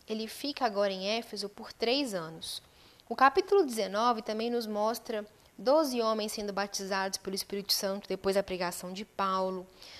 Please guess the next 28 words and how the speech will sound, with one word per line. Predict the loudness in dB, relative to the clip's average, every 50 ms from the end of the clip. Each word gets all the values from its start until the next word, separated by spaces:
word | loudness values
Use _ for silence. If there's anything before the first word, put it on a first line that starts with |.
| -20 -10 -4
Também | -2 2 4 4 4
nos | 4 2 2
diz | 0 -2 -2
que | -4 -8
Paulo | -8 -4 -2 0 0 0
pregou | -2 0 0 -2 -2 0 2 4 6 6 6 4
nas | 0 -2
sinagogas | -2 -2 -2 -2 -4 -4 -2 0 2 2 2 0 0 -2 -4 -6 -6 -8 -12 -14 -18 -20 -20 -20 -20 -12 -8
e | -6 -4
que | 0 4 4
ali | 4 4 4
em | 2 2 2 0 0 0 0
Éfeso | 0 -2 -2 -4 -4 -4 -6
foram | -4 -2 0 0 0
realizados | 0 0 0 0 0 0 0 -2 -2 -2 -2 -2 -2 -4 -4 -4
milagres | -4 -4 -2 -2 -2 -2 -2 -4 -6 -8 -10 -8 -4
extraordinários, | -2 -2 0 -2 -2 -4 -2 0 2 2 2 2 2 0 0 0 0 0 -2 -2 -4 -6 -8 -8 -12 -20 -20 -20 -20 -14 -8
de | -6 -2
modo | 2 4 6 6 4 4
que | 4 2
até | 2 4 4 4 6
os | 6 6 6
lenços | 6 4 6 6 6 4 4 2 -2 -4 -4 -2
e | 0
aventais | 0 0 0 -2 -6 -6 -4 -4 -4 -4 -6 -6
que | -8 -12
Paulo | -8 -2 0 2 2 2 0 0
usava | -2 -4 -4 -2 -2 -2 -2 -2 -2 -4